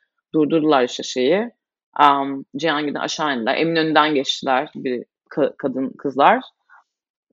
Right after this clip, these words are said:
Ee, yani su yolunu buluyor bir şekilde. Yani durdurulabilecek bir durum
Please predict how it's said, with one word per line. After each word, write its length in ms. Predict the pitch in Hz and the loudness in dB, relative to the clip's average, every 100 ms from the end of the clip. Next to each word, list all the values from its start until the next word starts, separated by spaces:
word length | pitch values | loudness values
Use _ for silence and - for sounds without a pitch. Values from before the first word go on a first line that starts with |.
| - | -2
Ee, 40 | 160 151 147 143 143 - _ - | 0 2 0 -2 -6 -12 _ -2
yani 160 | 156 156 | -2 0
su 180 | - | 4
yolunu 320 | 226 220 233 190 | 6 6 4 4
buluyor 260 | 208 202 | 4 4
bir 60 | 143 | 2
şekilde. 360 | - 127 123 | -6 -10 -8
Yani 180 | 131 143 | -6 -4
durdurulabilecek 680 | 156 156 180 180 175 185 160 | -4 0 4 4 4 2 0
bir 60 | |
durum 340 | 151 160 160 | -2 -2 -2